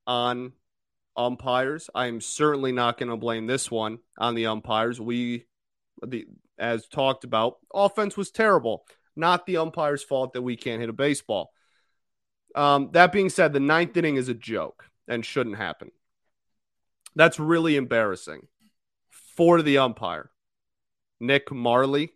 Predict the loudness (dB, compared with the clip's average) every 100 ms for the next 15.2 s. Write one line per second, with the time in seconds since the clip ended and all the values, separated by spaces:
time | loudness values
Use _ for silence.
0 | -8 -4 -4 -2 -4 -2 -2 -4 -4 -6
1 | -6 -8 -4 0 0 -2 -6 -6 -6 _
2 | _ _ _ _ _ _ _ -6 4 6
3 | 6 2 0 -2 -2 -6 -10 -10 -8 -10
4 | -14 _ _ -12 -10 -10 -14 -20 _ _
5 | _ _ 0 4 4 2 2 2 2 -2
6 | -6 -4 -4 -4 -4 -6 -6 -10 -6 -8
7 | -10 _ 0 4 4 2 -10 -2 0 0
8 | 0 -4 -4 -2 0 0 -2 _ _ _
9 | _ _ _ _ -2 0 0 -6 -6 -4
10 | -4 -4 -6 -12 -18 _ -6 -4 -2 -4
11 | -6 -8 -6 -6 -8 _ _ _ _ -8
12 | -4 2 2 2 -2 -8 -8 -8 -10 -10
13 | -12 -10 -10 -6 -6 -6 -10 -8 -8 -8
14 | -12 -8 -8 -4 -6 -6 -6 -4 -4 -6
15 | -6 -6